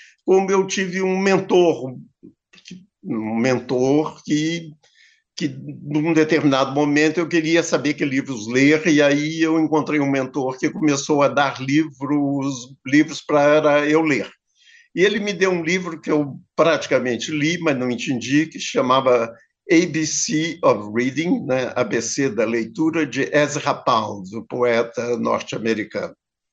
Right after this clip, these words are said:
E nesse livro eu encontrei algo que me trouxe um grande equilíbrio, uma pala-, uma,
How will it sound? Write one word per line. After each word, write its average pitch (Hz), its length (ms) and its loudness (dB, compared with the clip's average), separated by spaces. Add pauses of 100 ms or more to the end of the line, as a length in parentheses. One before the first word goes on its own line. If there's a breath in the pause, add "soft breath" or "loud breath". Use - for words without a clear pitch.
(640)
E 160 260 0
nesse 240 360 2
livro 175 480 2
eu 156 180 4
encontrei 156 920 2
algo 139 580 2
que 127 140 -10
me 143 160 -2
trouxe 156 520 -2
um 139 140 -2
grande 175 320 2
equilíbrio, 123 920 -4
uma - 240 -6
pala-, 151 380 2
uma, 156 500 -2